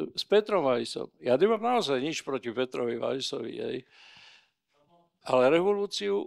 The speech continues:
určite, no nemám, dneska nemám nič proti Petrovi Vajsovi,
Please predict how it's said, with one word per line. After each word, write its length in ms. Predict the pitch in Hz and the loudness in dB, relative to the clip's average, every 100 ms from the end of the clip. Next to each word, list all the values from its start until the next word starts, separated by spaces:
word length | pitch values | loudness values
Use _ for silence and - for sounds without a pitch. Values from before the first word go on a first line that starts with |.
| - | -2
určite, 640 | 170 180 - 196 190 190 - | -4 -2 -6 -6 -6 -6 -6
no 80 | 170 | -6
nemám, 400 | 208 247 190 139 | -4 -2 -2 -2
dneska 320 | 165 160 139 | -4 -6 -4
nemám 320 | 127 131 123 | -2 -2 -4
nič 240 | 120 143 - | -6 -8 -6
proti 320 | 123 117 120 | -4 -4 -4
Petrovi 480 | 127 127 151 120 120 | -6 -4 -2 -2 -2
Vajsovi, 640 | 120 113 - 127 135 165 | -4 -4 -4 -4 -4 -6